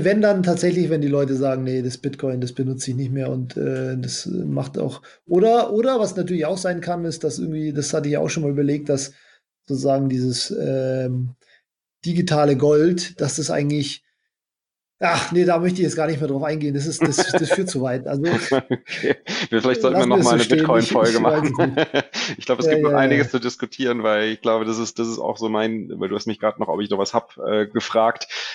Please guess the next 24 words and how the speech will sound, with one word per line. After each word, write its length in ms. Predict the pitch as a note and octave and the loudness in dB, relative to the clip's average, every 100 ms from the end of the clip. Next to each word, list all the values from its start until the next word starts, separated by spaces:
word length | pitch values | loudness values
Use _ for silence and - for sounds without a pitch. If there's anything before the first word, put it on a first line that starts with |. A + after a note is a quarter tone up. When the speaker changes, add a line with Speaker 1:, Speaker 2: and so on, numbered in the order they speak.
| - | -6
Speaker 2:
Das 140 | G#2+ | -4
ist 140 | G#2 G2+ | -4 -2
so, 260 | A2 G#2+ G2+ | 2 2 4
glaub 220 | G#2 G#2 | 2 2
ich, 200 | G2+ - | -4 -4
ähm, 640 | F#2 F#2+ F#2+ F#2+ F#2+ F#2 - | 0 2 2 2 -2 -6 -2
das, 400 | G#2 G#2 - - - | 0 0 -4 -14 -6
was 200 | G#2 - | -6 -4
mir 100 | F#2+ | -6
noch 120 | F#2 | -4
so 120 | G2+ | -6
ein 80 | F#2+ | -4
bisschen, 580 | A2 - G#2 G2 F#2+ F#2 _ _ _ _ _ _ _ - | -4 -2 -2 -2 -6 -10 _ _ _ _ _ _ _ -4
bisschen, 460 | D#3+ - D#3 C#3+ | -2 2 2 0
äh, 60 | - | 0
am 420 | A#2 A#2 - A#2+ | 2 4 4 2
Herzen 400 | B2 D#3 - B2+ | 2 0 0 -2
liegt, 300 | B2 B2+ - | 0 0 -2
ist 180 | A#2+ A#2 | -6 -4
natürlich, 600 | A#2 B2 A#2 A#2 - - | -4 -2 -2 -4 -6 -6
äh, 280 | G#2 A2 A2 | -2 0 0
das 200 | G#2+ - | -4 -4
Thema, 1200 | A#2+ A2+ G#2+ G2+ G2+ G2+ F#2 G2 G2+ G2 G2 | -2 2 2 2 4 2 2 0 2 2 2
äh, 40 | G2 | 0